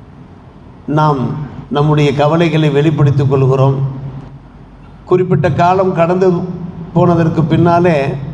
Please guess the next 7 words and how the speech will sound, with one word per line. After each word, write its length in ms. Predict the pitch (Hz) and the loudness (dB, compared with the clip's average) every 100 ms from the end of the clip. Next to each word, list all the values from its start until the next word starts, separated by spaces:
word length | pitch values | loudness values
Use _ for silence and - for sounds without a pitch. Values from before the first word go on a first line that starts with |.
| - - | -14 -8
முற்றிலுமாக 800 | 156 156 156 196 185 185 190 196 | -2 -2 0 2 2 2 2 0
அதை 200 | 156 151 | 0 0
நாம் 200 | 151 147 | -2 0
மறந்து 340 | 139 151 180 170 | 0 0 2 2
போகிறோமே. 680 | 160 139 135 131 131 139 - - - - - - - - - - - - - - | 2 2 2 2 2 0 -2 -8 -12 -16 -16 -20 -20 -20 -20 -20 -20 -20 -20 -6
அருமை 380 | 147 151 156 151 | -2 0 0 0
சகோதரர்களே, 840 | 160 151 175 170 160 143 143 139 | 0 2 2 2 0 0 0 0